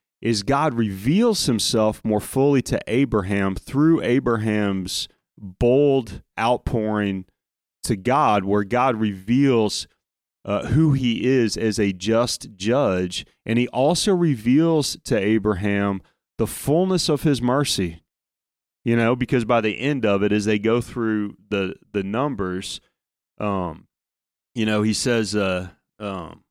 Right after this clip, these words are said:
let's see here, we can pick it up in, in verse thirty-two, maybe, I don't know. He says, "Then he said, you know, 'May the Lord not be angry, but let me speak just one more.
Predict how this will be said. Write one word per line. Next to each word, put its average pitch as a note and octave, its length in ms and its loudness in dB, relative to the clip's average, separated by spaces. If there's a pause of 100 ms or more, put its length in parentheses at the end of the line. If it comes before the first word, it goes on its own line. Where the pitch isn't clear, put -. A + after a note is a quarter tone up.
(120)
let's F#2 140 -12
see E2 200 -12
here, E2 240 -12
we F2+ 120 -10
can E2+ 100 -16
pick G2+ 200 -2
it F#2+ 80 -2
up F#2 140 -4
in, E2+ 280 -14
in G2 100 -12
verse F#2 260 -6
thirty-two, F#2 800 -8
maybe, F#2 340 -8
I F2 80 -10
don't D#2 120 -18
know. E2 180 -12
He G2+ 140 -2
says, B2 240 -2
"Then C#3+ 160 0
he C3+ 60 0
said, B2 360 0 (240)
you A#2 80 -6
know, A#2+ 80 0
'May C3 140 0
the B2 100 0
Lord C3+ 300 0
not B2+ 200 -2
be A2+ 140 -2
angry, A#2 380 -4
but G#2 180 -4
let C3 180 -2
me B2+ 80 -4
speak A2+ 400 -6
just G#2 240 -6
one C3+ 220 -2
more. F2+ 380 -6